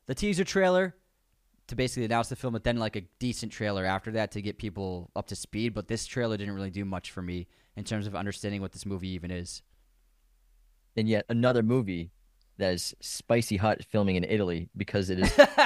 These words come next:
Speaker 2: country on fire right now for filmmaking. Two years in a row,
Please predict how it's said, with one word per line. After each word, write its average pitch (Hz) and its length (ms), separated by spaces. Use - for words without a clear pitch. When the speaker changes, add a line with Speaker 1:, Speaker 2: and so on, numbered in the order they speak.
Speaker 2:
country 107 240
on 95 120
fire 135 360
right 101 180
now 95 200
for 92 160
filmmaking. 95 520
Two 139 120
years 131 200
in 113 60
a 107 60
row, 104 360